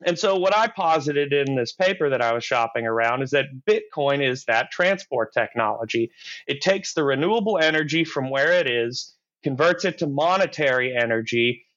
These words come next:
and transports it via the internet to wherever it needs to go at the speed of light.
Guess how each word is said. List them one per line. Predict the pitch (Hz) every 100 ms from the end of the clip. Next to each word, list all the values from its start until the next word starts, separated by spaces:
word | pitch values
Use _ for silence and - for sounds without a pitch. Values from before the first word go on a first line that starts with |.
| _
and | 135 127
transports | - - 185 208 214 - - 160 139 131 -
it | 131 123 - _ _ _ 120
via | 147 185 170
the | 151 151 156
internet | 202 208 175 139 120 127 -
to | 143 139 - _ _ -
wherever | 139 151 165 170
it | 143
needs | 151 151
to | 143
go | 135 135
at | 135 139 -
the |
speed | 131 - 135 123
of | 113
light. | 117 104 107